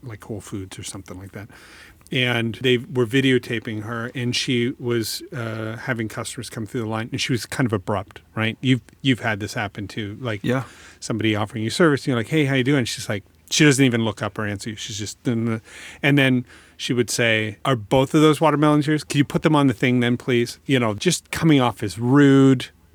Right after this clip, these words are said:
Speaker 1: not caring, not good at her job. She made a few mistakes. The customer's like, "I think that one's on sale." And she would sigh <sighs> like that and bring it in.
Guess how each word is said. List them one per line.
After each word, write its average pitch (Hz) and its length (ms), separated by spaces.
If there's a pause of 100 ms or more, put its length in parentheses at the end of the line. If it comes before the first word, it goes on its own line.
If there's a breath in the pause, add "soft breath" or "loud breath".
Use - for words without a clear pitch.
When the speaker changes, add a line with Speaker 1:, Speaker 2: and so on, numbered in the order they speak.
Speaker 1:
not 113 340
caring, 139 680 (280)
not 110 260
good 113 160
at 107 100
her 104 120
job. 120 640 (500 loud breath)
She - 160
made 127 180
a 113 40
few 127 160
mistakes. 117 440
The - 60
customer's 123 400
like, 110 240
"I 120 80
think 147 180
that 131 120
one's 120 180
on 113 120
sale." 113 280
And 127 160
she - 120
would 110 180
sigh 117 520 (920 loud breath)
<sighs> - 680
like 120 140
that 127 320
and 117 160
bring 123 240
it 117 100
in. 117 360